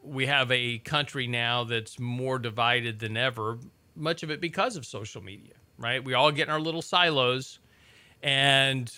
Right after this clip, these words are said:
we all tweet mean things at each other. And, you know, it's interesting. There was a, a guy <laughs> the other day, he was making a comment. He said, he said, "The problem with social media is this." He says,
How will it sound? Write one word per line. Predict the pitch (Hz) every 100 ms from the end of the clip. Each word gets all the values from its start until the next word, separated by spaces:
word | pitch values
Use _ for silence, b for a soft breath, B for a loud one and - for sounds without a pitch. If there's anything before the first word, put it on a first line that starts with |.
| - 127
we | 123
all | 120 139
tweet | - - 160 160
mean | 156 165
things | 147 180 175 143
at | 135
each | 127 -
other. | 123 117 120 123
And, | 123 123 117 B B B B _
you | 170
know, | 160
it's | 156
interesting. | 214 180 - 165
There | 139
was | 135 127
a, | 127
a | 127
guy | 131 139 143
<laughs> |
the | 127 151
other | 214 143
day, | 127 135 135 123 123
he | 131 127
was | 127
making | 131 127 131
a | 120
comment. | - 139 135 123
He | 120
said, | - 131 123 113 - _
he | -
said, | 131 139
"The | 131
problem | - 202 247 254 214
with | 160
social | 165 156 156
media | 131 131 123 120
is | 107 -
this." | - - - - _ _ _ _ _ b b b b b b b b _ _ _ _ -
He |
says, | 147 165 151 135